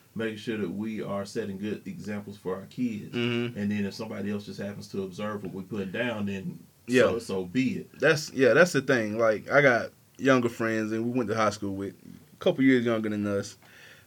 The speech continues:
Speaker 2: But they tell me, like, "Drake, we look up to you, you know, you married, you know, you got two kids, you know, we see you on social media," which I don't do it for that, you know, I, I, only
Speaker 1: Right.
Speaker 2: I keep Facebook is for my aunties and my grandma, like, "Y'all can see the grandbabies, you know, here's what we did today at the Falcons training camp," stuff like that. Other than that, I really don't care what y'all see,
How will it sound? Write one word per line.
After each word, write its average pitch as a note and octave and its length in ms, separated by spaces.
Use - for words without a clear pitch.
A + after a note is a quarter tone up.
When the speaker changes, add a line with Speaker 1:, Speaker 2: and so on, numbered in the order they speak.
Speaker 2:
But F#2+ 240
they C3 180
tell E3 260
me, C3 120
like, G#2 260
"Drake, C#3+ 220
we E3 100
look D3+ 220
up C#3+ 140
to B2+ 100
you, C3 200
you C3 140
know, G#2+ 340
you F2 220
married, C3 640
you C3 100
know, A#2 180
you A2+ 100
got B2 180
two C3+ 140
kids, A#2+ 500
you A2+ 60
know, G#2 440
we G2 100
see A#2+ 220
you B2+ 200
on A2+ 460
social A#2 300
media," A2 100
which B2+ 100
I D#3 120
don't F#2 160
do G#2+ 180
it F2+ 60
for E2+ 120
that, F2+ 240
you F2+ 100
know, F#2+ 140
I, F#2 60
I, F#2+ 160
only A#3 140
Speaker 1:
Right. G3+ 100
Speaker 2:
I - 20
keep G3 160
Facebook D3 280
is C3 100
for C#3+ 80
my B2 220
aunties B2 460
and A2+ 60
my G#2+ 100
grandma, G#2 380
like, G2 140
"Y'all B2 120
can A#2 120
see A#2 100
the A2+ 80
grandbabies, A2+ 600
you A2+ 120
know, G2+ 340
here's A2 140
what A2 140
we G#2 80
did G#2 240
today G2+ 240
at F#2 80
the - 80
Falcons F#2 320
training E2 240
camp," E2 200
stuff F#2+ 200
like D2+ 160
that. D2+ 240
Other F3+ 180
than D#3 100
that, D#3 220
I E3 60
really B2 240
don't F#2+ 200
care F#2 220
what F#2+ 200
y'all F2 160
see, G2 340